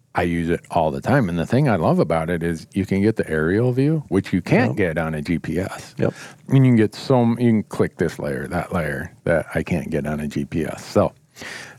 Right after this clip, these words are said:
Speaker 1: back to how they gotta give our listeners a good deal.
Speaker 2: <laughs> Sorry, another rabbit hole I went down there.
Speaker 1: No. Use promo code elk talk when you go out to onx maps dot com.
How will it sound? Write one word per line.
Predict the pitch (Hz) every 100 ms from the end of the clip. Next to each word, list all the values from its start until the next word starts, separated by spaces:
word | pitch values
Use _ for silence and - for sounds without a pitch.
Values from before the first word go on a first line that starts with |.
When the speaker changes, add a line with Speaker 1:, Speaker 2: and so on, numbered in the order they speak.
| _ _ _
Speaker 1:
back | - 117 135
to | 165 127 117 - _ _
how | - 110
they | 104
gotta | 101 95 90
give | 92 85
our | 90
listeners | 87 87 - 87 80
a |
good | 76 78
deal. | 69 98
Speaker 2:
<laughs> | - - - 120
Sorry, | - - 98 95 - -
another | 107 101
rabbit | 98 101
hole | 104
I | 98
went | 98
down | 110
there. | 107 104
Speaker 1:
No. | 98 - - - - - - _ _ - - _
Use | 110 135 135
promo | 151 147 139
code | - 107 101 -
elk | 113 -
talk | - - -
when | 92 85
you |
go | 85 87
out | 87 82
to | 85
onx | - 85 85 82 - - - - - _ _ _ _
maps | - 76 78 - - -
dot | 73 76
com. | - 69 71